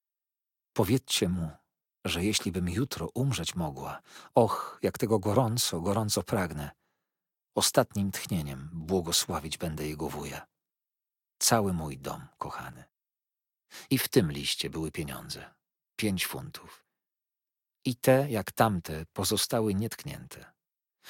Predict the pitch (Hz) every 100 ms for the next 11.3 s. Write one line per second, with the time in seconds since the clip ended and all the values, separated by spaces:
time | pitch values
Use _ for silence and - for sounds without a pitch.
0 | - - 156 139 180 127 - 117 110 120
1 | 131 113 110 92 107 104 98 82 113 -
2 | 107 - 107 - - - - - _ _
3 | _ _ _ _ - 95 120 113 92 87
4 | - 87 92 90 107 101 - 80 - -
5 | - _ _ _ 95 104 107 90 131 131
6 | 120 110 104 - 117 113 101 73 - 67
7 | 69 113 92 101 101 143 104 90 92 117
8 | 117 110 95 87 87 - 104 - 85 -
9 | - - 80 - 85 85 76 82 76 -
10 | 110 95 98 82 78 67 - - 62 62
11 | - - -